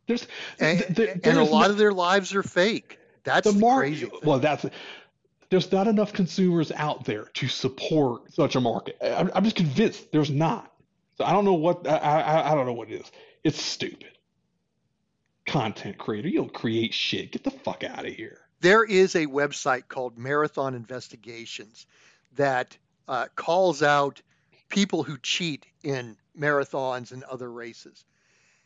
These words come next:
Speaker 2: And over the last few years, a lot of the people they have caught cheating are social media content creators.
Speaker 1: Oh, I'm shocked. I'm
Speaker 2: Yeah.
Speaker 1: stunned.
Speaker 2: You know,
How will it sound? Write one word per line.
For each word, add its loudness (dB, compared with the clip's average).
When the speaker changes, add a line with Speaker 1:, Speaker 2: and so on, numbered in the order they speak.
Speaker 2:
And 4
over 4
the -8
last 0
few -6
years, -4
a -8
lot -6
of -4
the -8
people -6
they -2
have 0
caught -4
cheating -12
are -2
social -2
media -6
content -4
creators. -16
Speaker 1:
Oh, 2
I'm 0
shocked. -4
I'm 0
Speaker 2:
Yeah. -8
Speaker 1:
stunned. -2
Speaker 2:
You 0
know, 2